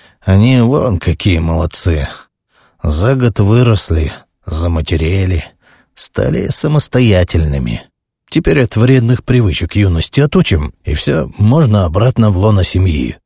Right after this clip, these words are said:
Выхожу из кабинета, сбегаю вниз. «Дарья Викторовна, попробуй только не ждать меня, попробуй только».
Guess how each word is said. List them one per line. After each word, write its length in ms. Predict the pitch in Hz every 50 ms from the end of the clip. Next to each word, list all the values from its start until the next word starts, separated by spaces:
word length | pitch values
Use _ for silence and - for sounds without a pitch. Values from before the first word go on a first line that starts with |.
| _ _ _ _ _ _ _ _ _ _ _ _ _ _ _ _ _ -
Выхожу 400 | 98 92 90 - 117 135 143 156
из 160 | 143 107 90 -
кабинета, 640 | - 92 82 90 92 110 127 143 139 - 127 120
сбегаю 560 | 107 98 87 92 87 82 90 98 90 80 85 82
вниз. 440 | 82 107 143 160 139 - - - - - _ _ _ _ _ _ _ _ _ _ _ _ _ _ _ _ -
«Дарья 480 | 80 73 85 90 104 110 120 123 131
Викторовна, 720 | 131 135 139 135 - - 147 135 135 135 139 143 143 131
попробуй 580 | - - 123 113 - 113 107 151 160 147 156 156
только 420 | - - 131 131 143 123 - 139
не 140 | 135 139 135
ждать 400 | 117 98 87 90 90 82 80 -
меня, 420 | 87 87 82 78 73 76 71 69 -
попробуй 800 | - 110 110 107 - - 101 98 101 104 110 117 117 117 123 120
только». 720 | 104 - - 95 90 80 73 73 - 82 78 73 71 -